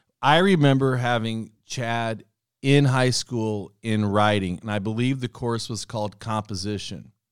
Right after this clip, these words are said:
And Chad wrote about the experience of going to see that team play and how that motivated him when he was in high school. And that was one of the first times that I made the connection as a coach,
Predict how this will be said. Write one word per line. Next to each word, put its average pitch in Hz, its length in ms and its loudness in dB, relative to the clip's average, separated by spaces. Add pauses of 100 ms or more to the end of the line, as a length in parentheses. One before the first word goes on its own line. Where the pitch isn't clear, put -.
(540)
And 113 220 -2
Chad 147 480 0
wrote 127 600 2 (220)
about 113 380 0
the 117 140 -8
experience 110 960 -4 (140)
of 98 220 -8
going 127 440 10
to 113 160 -4
see 110 600 -4 (600)
that 113 280 -2
team 110 320 -4
play 95 400 -12 (540)
and 123 140 -4
how 135 220 2
that 123 240 2
motivated 131 720 4
him 98 460 -6 (340)
when 117 140 0
he 131 220 4
was 120 220 6
in 110 120 4
high 120 180 0
school. - 400 -8 (680)
And 123 200 4
that 156 200 6
was 185 160 6
one 170 180 6
of 151 60 6
the 127 80 2
first 139 360 2
times 127 460 4
that 117 140 6
I 123 240 6
made 117 260 4
the 110 80 0
connection 117 520 -2
as 95 160 -6
a 95 40 -10
coach, 120 500 -4